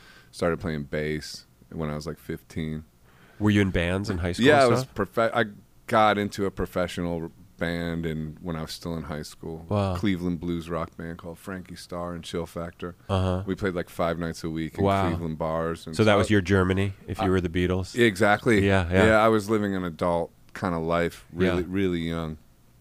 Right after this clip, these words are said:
Speaker 1: Yeah.
Speaker 2: And the, and so it always felt, like, doable to you?
Speaker 1: Yeah, I guess so. I didn't start singing till I was twenty-one, which is
Speaker 2: Okay.
Speaker 1: kinda late. But I, and, um, and then I started writing songs. So it was a journey towards same sort of thing, like, my first time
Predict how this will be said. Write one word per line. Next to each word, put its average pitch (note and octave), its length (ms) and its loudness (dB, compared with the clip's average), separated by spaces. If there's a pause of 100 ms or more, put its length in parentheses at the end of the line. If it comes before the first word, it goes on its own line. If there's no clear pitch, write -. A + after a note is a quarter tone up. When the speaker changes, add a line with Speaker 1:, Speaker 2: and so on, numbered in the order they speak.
(540)
Speaker 1:
Yeah. F2 280 -2 (120)
Speaker 2:
And G#2 140 0
the, G#2+ 120 2
and G2+ 120 -2
so A2 280 4
it G2+ 80 0
always F#2+ 320 0
felt, F2 240 -4
like, D#2+ 340 -10
doable F2+ 440 -4
to G2 100 -10
you? G2 220 -8 (1120)
Speaker 1:
Yeah, D#3+ 180 2
I D3 60 0
guess D3 300 4
so. A2+ 240 6
I A2+ 80 8
didn't C3 200 4
start A2+ 200 2
singing A#2+ 380 2
till F#2+ 160 0
I F2 40 2
was E2+ 140 -2
twenty-one, E2+ 720 -2 (140)
which F2+ 160 -2
is F2+ 80 -6
Speaker 2:
Okay. E2+ 100 -6
Speaker 1:
kinda F#2+ 200 -2
late. E2 340 -2 (300)
But F2 100 -4
I, F2 160 -2
and, E2+ 400 -4
um, D#2+ 520 -4 (140)
and F2 160 -2
then F2 80 0
I E2 60 -2
started E2 280 -4
writing D#2 300 -2
songs. D#2+ 380 -6
So A2+ 60 -4
it - 20 -2
was A2 100 -4
a A2+ 80 0
journey A2+ 380 0
towards G#2 320 0
same B2+ 320 0
sort A2+ 240 0
of F#2 60 -4
thing, G#2 300 0
like, F2 140 -2
my E2+ 120 -2
first - 440 -2
time F2+ 500 -4